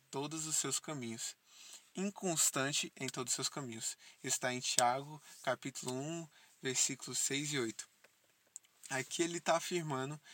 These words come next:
é, que aquele que pede sem fé é inconstante em tudo que faz. É, ele nos dá inconstância como uma característica daqueles que têm pouca fé ou que falta fé. Em Efésios, no capítulo quatro e versículo quatorze,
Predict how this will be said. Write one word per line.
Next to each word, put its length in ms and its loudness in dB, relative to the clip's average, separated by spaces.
é, 640 -2
que 340 -2
aquele 280 -2
que 120 -4
pede 240 0
sem 200 0
fé 340 2
é 60 0
inconstante 800 -2
em 40 -4
tudo 220 -6
que 80 -8
faz. 420 -2
É, 60 -6
ele 600 -4
nos 180 -4
dá 160 2
inconstância 760 -2
como 300 -8
uma 100 -6
característica 920 0
daqueles 500 -2
que 160 -8
têm 220 -8
pouca 340 -6
fé 380 -2
ou 80 -4
que 160 -10
falta 340 -6
fé. 280 -6
Em 160 2
Efésios, 800 4
no 160 -4
capítulo 520 -2
quatro 680 0
e 120 -6
versículo 400 -4
quatorze, 520 -4